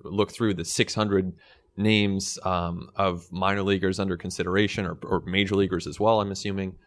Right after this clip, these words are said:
um, then that's, that's a lot of information. And for, um, those of us on the outside, for a lot of fans, they see Simeon Woods Richardson, this eighteen-year-old,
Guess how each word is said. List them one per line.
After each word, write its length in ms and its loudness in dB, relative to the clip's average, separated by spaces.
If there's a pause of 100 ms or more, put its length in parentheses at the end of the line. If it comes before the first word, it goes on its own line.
(200)
um, 420 -4 (280)
then 320 -4
that's, 280 -2
that's 240 -8
a 80 -8
lot 360 8
of 80 2
information. 520 -6
And 140 -4
for, 400 -2 (280)
um, 260 -2
those 260 0
of 80 -2
us 160 -2
on 80 -4
the 140 -4
outside, 380 2
for 100 -4
a 20 -2
lot 140 0
of 60 -6
fans, 380 -2
they 100 0
see 200 -4
Simeon 400 -2
Woods 180 -2
Richardson, 480 -2
this 120 -6
eighteen-year-old, 720 -2